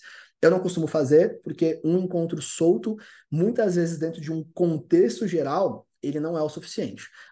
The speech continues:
Agora, um encontro onde você me vem com um problema específico, com um desafio específico, né, com um, um ponto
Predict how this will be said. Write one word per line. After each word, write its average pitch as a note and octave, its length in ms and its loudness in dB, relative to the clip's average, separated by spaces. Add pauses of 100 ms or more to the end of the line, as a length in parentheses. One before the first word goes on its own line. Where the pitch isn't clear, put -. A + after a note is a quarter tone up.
Agora, C#3+ 560 2
um D#3 180 -2
encontro C3 520 -2
onde B2+ 120 -2
você B2+ 240 -6
me D#3+ 120 -4
vem C3 300 -4
com A#2+ 200 -8
um A2+ 60 -8
problema A#2+ 500 -2
específico, F3+ 640 -6
com A#2+ 80 -2
um A#2+ 40 0
desafio A#2 400 -2
específico, C3 640 -2
né, A#2 140 -4
com A2+ 300 -10
um, A#2+ 280 -4
um A#2+ 80 -2
ponto C#3 300 0